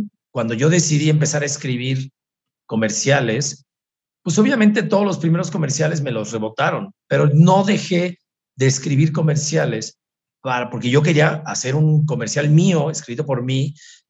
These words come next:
y, y, y fui aprendiendo a escribir comer-, a, a escri-, a escribir haciendo comerciales.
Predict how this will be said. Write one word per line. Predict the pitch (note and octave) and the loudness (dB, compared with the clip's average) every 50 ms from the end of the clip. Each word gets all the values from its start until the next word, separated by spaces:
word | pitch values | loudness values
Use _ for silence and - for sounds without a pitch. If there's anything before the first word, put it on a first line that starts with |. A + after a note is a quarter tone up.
| _ _ _ | _ _ _
y, | A#2 A2+ A2+ A2+ A2 A2 A2 A2 A2 G#2+ G#2+ G#2+ G#2+ - - | -4 -2 -2 0 0 0 0 0 0 0 0 -2 -2 -4 -6
y, | - B2 B2+ C#3 - C#3+ | -6 -6 -6 -6 -6 -8
y | A2+ | -8
fui | G#2 - D#3 D#3 | -4 2 4 4
aprendiendo | E3 D#3+ F3 E3+ D#3+ E3 D3+ D3+ D3 D3 C#3+ D3+ C#3+ | 4 4 4 4 4 6 6 6 4 4 2 2 0
a | C3 | 0
escribir | A#2 - - - A#2 A#2+ B2+ B2+ B2+ | -4 -6 -8 -8 -6 -6 -6 -6 -6
comer-, | C3 A#2+ A#2+ A#2+ C3 | -6 -4 -4 -4 -6
a, | - - | -6 -10
a | G#2 - - _ A#2 G#2+ B2+ B2 - - - | -12 -12 -12 _ -18 -14 -12 -14 -14 -14 -12
escri-, | - - - - C3 - | -14 -14 -12 -12 -12 -10
a | - A#2+ | -8 -8
escribir | A#2+ A#2 A2+ A2+ G#2+ - - B2 A#2 B2+ C#3 C#3 | -6 -6 -8 -8 -10 -12 -10 -8 -4 -2 -2 -2
haciendo | C3+ C3+ - C3 C3 C3 | -2 -2 -4 -4 -4 -4
comerciales. | C3 A#2 A#2 A2 - - E3 D3+ C3+ A#2 A2+ A2 - | -4 -6 -6 -8 -6 -6 -4 -4 -4 -4 -6 -8 -10